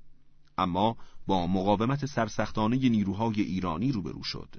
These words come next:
در مقابل، نیروهای خودی با انجام عملیات مولای متقیان، معروف به جنگ چذابه، در یکم اسفند ماه یک هزار و سیصد و شصت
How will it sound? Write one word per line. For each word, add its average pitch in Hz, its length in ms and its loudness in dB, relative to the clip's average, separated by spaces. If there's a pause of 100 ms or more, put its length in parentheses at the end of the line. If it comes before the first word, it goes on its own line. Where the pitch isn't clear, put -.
(680)
در 90 140 0
مقابل، 110 540 2 (240)
نیروهای 120 520 2
خودی 135 460 -2 (260)
با 92 220 0
انجام 110 480 2
عملیات 113 640 0
مولای 110 460 2
متقیان، 95 800 -2 (260)
معروف 101 560 -2
به 101 120 0
جنگ 131 360 0
چذابه، 101 800 -4 (380)
در 82 140 -4
یکم 90 320 -4
اسفند 101 560 -2
ماه 107 280 2
یک 104 320 -2
هزار 95 300 -2
و 87 40 -8
سیصد 82 380 -10
و - 40 -8
شصت 104 580 -8